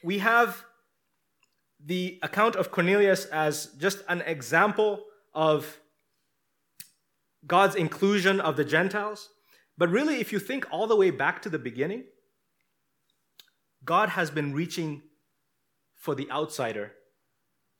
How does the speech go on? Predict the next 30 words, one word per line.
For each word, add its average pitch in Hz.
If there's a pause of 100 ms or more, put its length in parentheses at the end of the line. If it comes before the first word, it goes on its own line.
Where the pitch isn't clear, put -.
(300)
since 185
the 175
Old 147
Testament. 127 (500)
Sometimes 240
when 190
we 175
think 214
of 185
Abraham, 160
right, 165
he's 147
the 147
father 180
of 143 (800)
the 139
Jewish 175
nation, 151 (440)
but 156
has 180
it 226
occurred 220
to 202
you 165
that 147 (460)
he 233
was 175
first - (120)
a 135
pagan 151